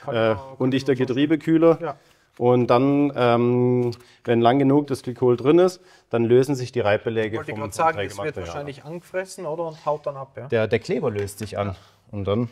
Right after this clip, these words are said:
Speaker 2: hast du ein Thema. So. Gut, gucken wir uns mal die A-Kupplung an. Äh, ne, Kupplung A, B und C sind beim, äh, ersten Gang oder sind im ersten Gang geschlossen. Das heißt,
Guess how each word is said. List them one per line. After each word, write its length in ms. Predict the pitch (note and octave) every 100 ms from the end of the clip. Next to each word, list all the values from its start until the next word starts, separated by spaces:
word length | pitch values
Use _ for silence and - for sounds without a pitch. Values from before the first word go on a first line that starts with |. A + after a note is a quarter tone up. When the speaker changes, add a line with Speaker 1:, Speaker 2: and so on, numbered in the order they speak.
| -
Speaker 2:
hast 160 | A2+ A2+
du 40 |
ein 40 | A2
Thema. 380 | A2+ B2 G#2 - _ _ - - _ _ _
So. 400 | _ - C#3+ A2+ - - _ _ _ _ _ _ _ _ _ _ _ _ _ _ _ _ _ _ _ _ _ _ _ - _ _ _ _ _
Gut, 180 | - B2
gucken 180 | A#2+ C#3
wir 40 |
uns 100 | D3
mal 160 | C3+ B2+
die 120 | A#2+
A-Kupplung 500 | A2+ C#3+ C#3 A2+ A2+
an. 200 | D3+ A#3+ - - - _
Äh, 380 | A2+ B2 B2+ B2+
ne, 180 | C3+ D#3+
Kupplung 400 | - C#3 C3+ B2
A, 340 | B2 E3+ F#3+ -
B 340 | A2+ G#2+ C#3+ E3
und 260 | C3 A#2
C 320 | - C#3 E3+ F3 - - -
sind 380 | - - B2 B2
beim, 300 | A#2+ A2+ A2+ G#2 G#2+ -
äh, 280 | G#2+ G#2 G#2+
ersten 380 | A#2 B2 -
Gang 220 | A#2+ A#2+ B2+
oder 100 | A2
sind 140 | A2
im 100 | G#2
ersten 300 | A2 A2+ A#2
Gang 180 | G#2+ G#2
geschlossen. 440 | F#2+ B2+ C#3+ C#3 - - - _
Das 140 | G2
heißt, 440 | G2 G2+ G2 -